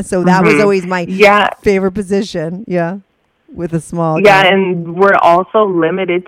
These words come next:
Speaker 2: to with what positions we can do because of his size. That's the really frustrating thing, because I have been with guys who weren't so small, and so I know what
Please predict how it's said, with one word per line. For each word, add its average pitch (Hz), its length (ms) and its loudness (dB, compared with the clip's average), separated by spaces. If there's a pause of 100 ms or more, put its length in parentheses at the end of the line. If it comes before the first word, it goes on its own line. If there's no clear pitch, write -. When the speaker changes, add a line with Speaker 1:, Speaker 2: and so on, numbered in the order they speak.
Speaker 2:
to 202 180 4 (340)
with 170 260 -2 (100)
what 156 320 2
positions 165 460 0
we 165 140 2
can 160 380 0
do 156 200 0
because 165 340 0
of 160 100 0
his 160 180 4
size. 139 220 0
That's 160 300 0
the 214 80 2
really 160 260 2
frustrating 139 680 -2
thing, 143 460 -4 (520)
because 170 260 4 (260)
I 156 160 0
have 160 220 0
been 156 240 2
with 143 300 2
guys 139 280 2
who 147 140 -4
weren't 143 460 -6
so 143 120 2 (100)
small, 139 260 2
and 135 200 -2
so 143 140 4
I 139 80 4
know 151 580 4 (680)
what 156 600 -2